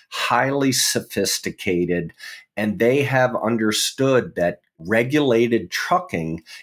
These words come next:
is a very lucrative market space for them. So anything that we can do along with our partners like Infinity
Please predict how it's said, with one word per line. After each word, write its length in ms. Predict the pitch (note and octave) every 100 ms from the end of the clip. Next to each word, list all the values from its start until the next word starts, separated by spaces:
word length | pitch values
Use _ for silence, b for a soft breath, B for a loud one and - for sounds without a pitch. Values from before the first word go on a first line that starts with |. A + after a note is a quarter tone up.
| -
is 220 | G#2+ G2+
a 180 | F#2+ F#2
very 640 | D#2+ G#2 G#2+ A2 A2+ A2
lucrative 800 | G#2 F#2 G#2 A2 - G#2 F#2+ E2
market 560 | E2 E2+ F2 - F2 -
space 540 | - - D2+ C#2+ -
for 240 | - E2+ C#2+
them. 420 | D2+ A#1+ G1+ - _ B B B
So 340 | - - G#2 -
anything 580 | B2 E3+ F3 - D3+ C3+
that 240 | G#2 E2+
we 200 | A2 D#3
can 320 | - - B2
do 320 | A2+ A2+ A2+ A2
along 500 | F2 F2+ G#2 A2+ G#2
with 220 | A2+ A#2+
our 200 | A#2 A2+
partners 680 | - B2+ C#3+ F2 F2 D#2+ D#2+
like 320 | F2 A2+ -
Infinity 800 | C#3 - - D#2+ D2+ C#2+ C#2+ -